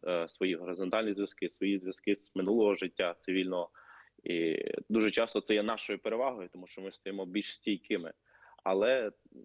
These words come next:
я тут буду відвертим: це не працює на загальний результат. Тобто це якісь точкові речі, які відбуваються завдяки персоналіям.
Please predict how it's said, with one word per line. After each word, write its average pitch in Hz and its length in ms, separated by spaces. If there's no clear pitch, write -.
я 107 120
тут 101 160
буду 101 640
відвертим: 101 600
це 101 160
не 104 280
працює 98 580
на 90 320
загальний 90 380
результат. 82 460
Тобто 98 200
це 104 160
якісь 95 260
точкові 98 600
речі, 101 340
які 95 200
відбуваються 92 560
завдяки 90 400
персоналіям. 82 720